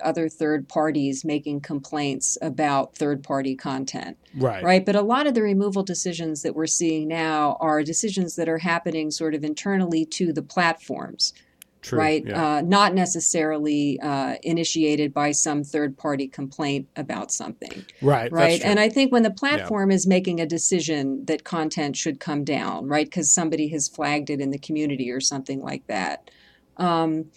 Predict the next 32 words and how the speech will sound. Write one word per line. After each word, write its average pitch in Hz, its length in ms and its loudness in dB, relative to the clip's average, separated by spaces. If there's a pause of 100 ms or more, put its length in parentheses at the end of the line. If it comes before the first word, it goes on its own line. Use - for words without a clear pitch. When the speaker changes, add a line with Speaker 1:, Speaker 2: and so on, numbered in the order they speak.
(360)
Speaker 1:
you 208 120 2
know, 214 60 8
you, 208 180 4
you 196 260 2
might 226 240 4
expect 180 720 0
that 160 340 2
there 165 220 4
would 151 320 -2
be 185 480 4
a, 170 200 2 (100)
a 170 100 2
ready 160 400 2
explanation. 143 880 -4 (300)
Right. 139 340 -6 (100)
Um, 139 380 -8
Speaker 2:
Yeah, 208 280 8
but 190 220 6
I 196 60 4
mean, 180 300 8 (120)
that, 196 340 4 (280)
I 165 60 4
mean, 156 160 6
that, 147 260 4
that 156 160 4
line 143 240 2
could 117 140 -4
get 117 160 -2
fuzzy 110 320 -4
too. 143 260 4
I 113 60 2
mean, 113 280 -2